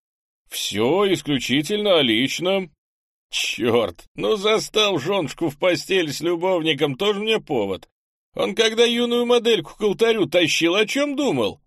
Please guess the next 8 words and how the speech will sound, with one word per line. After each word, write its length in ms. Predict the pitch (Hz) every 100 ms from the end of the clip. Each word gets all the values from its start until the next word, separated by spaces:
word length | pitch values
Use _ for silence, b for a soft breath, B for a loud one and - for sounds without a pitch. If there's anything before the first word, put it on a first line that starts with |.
| -
хохотнул 540 | 101 - 98 98 98
Монти. 440 | 110 101 85 - - _ _ _ _ _ _
Последней 600 | 107 113 226 240 165 110
реплике 680 | 170 190 175 165 175 147 104
Ходжес 680 | - 147 165 143 160 151 117
не 140 | 110
уделил 460 | 107 98 95 95 92
внимания. 600 | 107 104 87 87 -